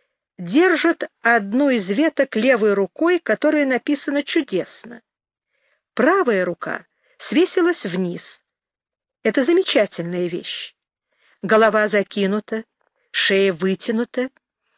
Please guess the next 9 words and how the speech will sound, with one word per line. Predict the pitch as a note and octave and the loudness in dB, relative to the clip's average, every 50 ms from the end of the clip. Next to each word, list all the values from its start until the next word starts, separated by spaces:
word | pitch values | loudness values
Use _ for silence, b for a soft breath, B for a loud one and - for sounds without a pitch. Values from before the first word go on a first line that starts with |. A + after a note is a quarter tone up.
| _ _ _ | _ _ _
и | - B3 | 0 0
глаза | A#3 G3 A3+ A#3 A3+ A3+ G#3 D#4 F4+ F#4 | 2 4 4 4 4 4 2 2 2 2
ни | F4 F4 | 2 2
на | D#4 D4 B3+ | 0 0 -2
что | - - - D#4+ D#4+ | -2 0 0 0 0
не | D#4 D#4 | 0 -2
смотрят. | D4 - - - B3 A#3 G3 - - - - C3+ - _ _ _ _ _ _ _ _ _ _ - | -2 -4 -4 -2 0 0 0 -2 -4 -8 -12 -12 -12 _ _ _ _ _ _ _ _ _ _ -12
Ясные, | E3 D3 E3+ A3 C#4 D4+ - - - - F3+ F3 F3 E3+ | -4 0 2 2 2 0 -2 -4 -8 -8 -6 -4 -6 -6
дивные. | D#3+ - - A3 C#4 D#4 A3 F3+ D#3+ D#3+ - - - | -6 -6 -2 0 0 0 0 -2 -8 -12 -12 -14 -16